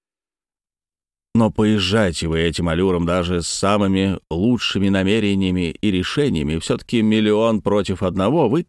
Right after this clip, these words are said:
кого-нибудь да ушибете. Если сами не ушибетесь, он свалился, он выбит из седла, он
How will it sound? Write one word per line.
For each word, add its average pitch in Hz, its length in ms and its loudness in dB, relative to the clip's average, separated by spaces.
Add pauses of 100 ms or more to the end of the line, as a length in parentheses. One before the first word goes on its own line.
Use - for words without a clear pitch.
кого-нибудь 165 600 -2
да 120 140 2
ушибете. - 800 -8 (720)
Если 175 340 2
сами 170 540 0 (160)
не 127 100 4
ушибетесь, 131 800 0 (540)
он 95 200 2
свалился, 87 720 -2
он 85 180 0
выбит 98 340 0
из 101 120 0
седла, 80 640 -2
он 85 300 -2